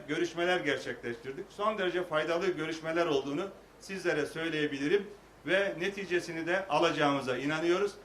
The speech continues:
Avrupa Birliği'nin aldığı kararların da siyasi olduğunu biz kendilerine de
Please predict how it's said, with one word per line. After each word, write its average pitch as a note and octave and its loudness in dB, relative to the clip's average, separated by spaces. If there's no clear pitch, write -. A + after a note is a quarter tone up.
Avrupa G3+ 2
Birliği'nin F3+ 2
aldığı E3+ 4
kararların E3 6
da D3 4
siyasi E3+ 6
olduğunu F3+ 4
biz G3+ -4
kendilerine F3 2
de C#3+ 2